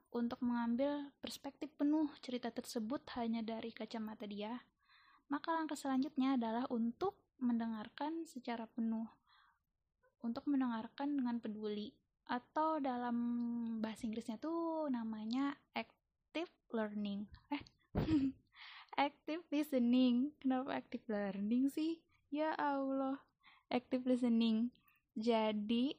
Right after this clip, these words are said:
active listening ini adalah mendengarkan secara penuh, artinya kita siap hadir seratus persen untuk orang tersebut.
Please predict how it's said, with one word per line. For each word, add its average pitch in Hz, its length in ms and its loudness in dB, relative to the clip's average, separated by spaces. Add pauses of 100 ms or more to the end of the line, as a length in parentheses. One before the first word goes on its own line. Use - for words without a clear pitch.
active 240 320 -4
listening 233 400 2
ini 240 200 4
adalah 269 440 4
mendengarkan 240 640 2
secara 247 320 0
penuh, 220 720 -4
artinya 233 320 -2
kita 269 240 -2
siap 254 320 -2
hadir 226 320 -2
seratus 233 400 -8
persen 240 480 -4
untuk - 160 -6
orang 226 240 -2
tersebut. 220 480 0